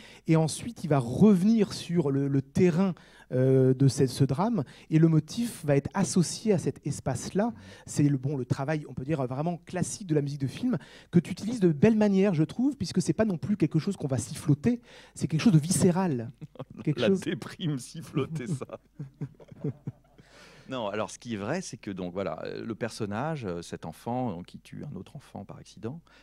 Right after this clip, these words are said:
Speaker 2: va être hanté toute sa vie par cet accident qu'il a maquillé. Et donc l'idée, euh, c'est, euh, je sais pas, c'est proche de la psychoacoustique en fait. C'est l'idée d'associer un motif sonore à un, euh, un événement, euh, traumatique.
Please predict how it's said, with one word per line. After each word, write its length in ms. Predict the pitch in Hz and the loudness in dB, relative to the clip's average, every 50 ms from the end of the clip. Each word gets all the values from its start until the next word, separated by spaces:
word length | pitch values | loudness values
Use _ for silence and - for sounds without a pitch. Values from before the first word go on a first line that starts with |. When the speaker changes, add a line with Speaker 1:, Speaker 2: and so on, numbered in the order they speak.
| _ _ _ | _ _ _
Speaker 2:
va 140 | - 92 101 | -10 -8 -8
être 140 | 104 - - - | -8 -8 -8 -6
hanté 380 | 127 123 117 - - 139 151 | -6 -6 -4 -2 -4 -4 -4
toute 180 | 147 - 117 - | -4 -8 -14 -10
sa 140 | - 110 98 | -6 -6 -6
vie 260 | 92 95 113 131 147 | -6 -8 -12 -12 -12
par 200 | - - 95 104 | -12 -14 -14 -14
cet 160 | - 90 - | -16 -16 -16
accident 360 | 107 - - - - 90 95 | -16 -18 -18 -16 -14 -14 -12
qu'il 220 | 107 - 98 92 82 | -12 -14 -14 -12 -12
a 340 | 80 85 - - - - - - | -12 -12 -14 -16 -18 -20 -18 -14
maquillé. 440 | - 92 95 - - - - - - _ _ _ _ _ _ - _ - - _ _ _ _ _ _ _ _ - | -12 -12 -12 -12 -14 -14 -16 -16 -16 _ _ _ _ _ _ -20 _ -20 -20 _ _ _ _ _ _ _ _ -12
Et 60 | 104 | -10
donc 320 | 92 110 113 120 110 - | -6 -4 -4 -4 -6 -8
l'idée, 480 | 107 98 92 92 87 117 139 185 208 175 120 | -12 -14 -12 -8 -4 0 0 2 2 2 0
euh, 200 | 98 95 92 90 | 0 -2 -2 -4
c'est, 340 | - - - - 92 90 | -8 -10 -10 -10 -10 -8
euh, 100 | 85 85 | -8 -10
je 80 | 85 - | -12 -14
sais 120 | - - | -14 -14
pas, 140 | 104 - 151 | -12 -10 -10
c'est 140 | 147 - - | -12 -12 -16
proche 340 | - - - - 104 95 90 | -16 -14 -10 -10 -8 -8 -8
de 80 | 92 | -10
la 140 | 90 87 87 | -10 -10 -10
psychoacoustique 920 | 85 - - - 98 92 - 104 98 92 - - 107 - - - 175 - - | -12 -12 -16 -18 -16 -14 -12 -10 -10 -10 -10 -12 -18 -18 -14 -16 -16 -14 -14
en 60 | 180 | -16
fait. 240 | - - 82 - - | -14 -14 -18 -18 -16
C'est 140 | - 175 | -16 -16
l'idée 260 | 170 95 95 87 101 98 | -16 -14 -12 -10 -10 -8
d'associer 800 | 92 101 98 - - 104 - - - - 101 95 90 90 85 _ _ _ _ _ _ _ _ | -8 -10 -10 -10 -14 -14 -14 -14 -14 -12 -10 -8 -8 -10 -12 _ _ _ _ _ _ _ _
un 240 | - 87 87 87 85 | -16 -14 -12 -10 -10
motif 680 | 87 92 98 92 _ - - - 101 92 - - - 85 | -8 -8 -10 -10 _ -14 -20 -20 -20 -20 -18 -14 -12 -12
sonore 640 | 80 - - 90 76 90 101 117 139 151 160 156 _ _ _ _ _ _ _ _ _ - | -12 -12 -14 -12 -10 -8 -6 -6 -6 -6 -10 -12 _ _ _ _ _ _ _ _ _ -10
à 460 | 95 92 104 110 113 107 98 85 82 | -10 -8 -6 -6 -6 -6 -6 -8 -8
un, 60 | - | -10
euh, 120 | 52 50 50 50 50 50 - - 50 50 50 - - - - - - - - - - - - | -12 -12 -12 -14 -16 -16 -16 -16 -18 -18 -18 -18 -18 -18 -20 -20 -20 -20 -20 -20 -20 -20 -14
un 160 | - 95 101 | -10 -6 -6
événement, 580 | 110 104 - 101 92 92 98 101 110 120 117 101 | -6 -4 -6 -6 -6 -4 -4 -2 -2 -2 -2 -4
euh, 40 | 90 | -6
traumatique. 580 | - - 113 101 101 - - - _ - _ | -6 -6 -6 -6 -6 -8 -10 -20 _ -20 _